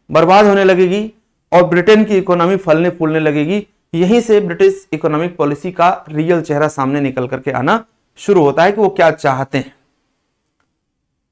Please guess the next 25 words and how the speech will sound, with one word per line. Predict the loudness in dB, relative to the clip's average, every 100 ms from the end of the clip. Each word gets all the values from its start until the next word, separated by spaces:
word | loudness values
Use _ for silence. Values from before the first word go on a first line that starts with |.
| _ _ _ -4
यदि | 0 4 4 4 2 -2 -12 _ _ _ _ _ _ -4
यूपी | -2 -2 0
का | 2
आप | 2
एग्जाम | -2 -2 -2 -2
दे |
रहे | -4
हैं | -4
तो | -4
वहां | -4
पर | -4
एक | -6
सवाल | 0 0 2
और | 0
पूछा | -4 0
जा | 0
सकता | -2 -2 -2
है | -2 -10 _ _ _ _ -4
कि | -2
जो | 2 0
उत्तर | -2 -8 -6 -6
प्रदेश | -4 -2 -2
का | -2 -4
फर्रुखाबाद | -2 -2 0 0 4 4 4
है | -2 -4